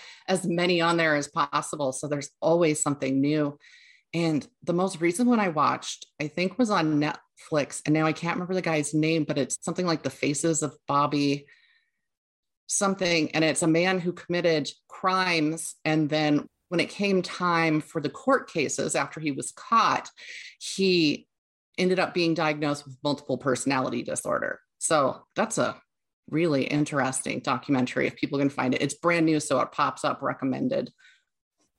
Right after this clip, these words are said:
And then the first podcast, True Crime, I came to was My Favorite Murder, which is just, it's two women who love to talk about true crime.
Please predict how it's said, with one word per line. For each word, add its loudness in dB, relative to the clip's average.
And 4
then 4
the -2
first 0
podcast, -2
True -6
Crime, 0
I 0
came 2
to 2
was 0
My 0
Favorite 0
Murder, -2
which -6
is -2
just, -6
it's -2
two 2
women 4
who 2
love 2
to -12
talk -4
about -4
true -6
crime. -2